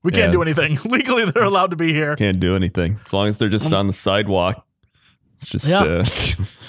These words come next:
Speaker 2: what are you gonna do?
Speaker 1: All right, well, then let's go to the weather desk. How's that weather?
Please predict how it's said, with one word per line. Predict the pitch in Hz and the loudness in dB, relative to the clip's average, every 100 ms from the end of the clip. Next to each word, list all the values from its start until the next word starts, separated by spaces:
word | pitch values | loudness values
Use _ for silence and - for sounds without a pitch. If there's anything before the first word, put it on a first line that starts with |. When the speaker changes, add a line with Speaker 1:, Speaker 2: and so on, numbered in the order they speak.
| - - - | -20 -20 -6
Speaker 2:
what | - | -2
are | 82 | 0
you | 90 | 0
gonna | 92 92 | 0 0
do? | 104 101 - _ - - - - - - _ _ - - - - - - | 0 0 -4 _ -18 -18 -20 -20 -20 -20 _ _ -14 -10 -8 -8 -10 -4
Speaker 1:
All | 339 | 2
right, | 349 330 262 | 2 2 0
well, | 294 | 0
then | 294 | 2
let's | 320 - | 0 0
go | 311 320 311 | 4 4 2
to | 254 285 302 311 | -2 0 0 2
the | 311 | 2
weather | 294 311 | 2 2
desk. | 320 254 - | 0 -2 -2
How's | 175 202 202 | 0 2 2
that | 190 196 185 | 2 2 0
weather? | 151 170 190 277 285 233 220 220 214 | 0 2 2 2 2 2 0 0 -2